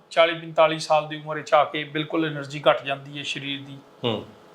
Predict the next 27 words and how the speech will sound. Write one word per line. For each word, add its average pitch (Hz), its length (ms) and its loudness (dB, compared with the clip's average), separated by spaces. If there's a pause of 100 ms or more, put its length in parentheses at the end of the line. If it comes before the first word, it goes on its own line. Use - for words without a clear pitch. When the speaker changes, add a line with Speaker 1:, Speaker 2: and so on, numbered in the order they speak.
(880)
Speaker 1:
ਜਨਾਨਾ 160 520 6
ਅੰਗਾਂ 160 240 2
ਦੀ 160 100 -2
ਸ਼ਕਤੀ - 460 -8
ਘਟ 156 120 -4
ਜਾਂਦੀ 143 380 -12
ਹੈ, 147 60 -10
ਜਿਹਦੇ 156 240 -4
ਨਾਲ 160 180 6
ਕੀ 160 280 -2
ਹੈ 147 80 0
ਕਿ 170 120 -6
ਉਹਨੂੰ 185 260 0
ਇਹ 175 40 4
ਡਰ, 175 500 4
ਖੌਫ 196 360 0
ਲੱਗਣ 156 280 -2
ਲੱਗ 143 140 0
ਜਾਂਦਾ 131 320 -10
ਅੰਦਰੋਂ 135 320 -10 (760)
ਕਿ 165 160 -2 (120)
ਕਦੀ 214 480 2 (680)
ਮੇਰੀ 156 200 -6
ਬੇਇੱਜ਼ਤੀ 139 420 -8
ਨਾ 131 140 -4
ਹੋ - 160 -8
ਜੇ। - 180 -20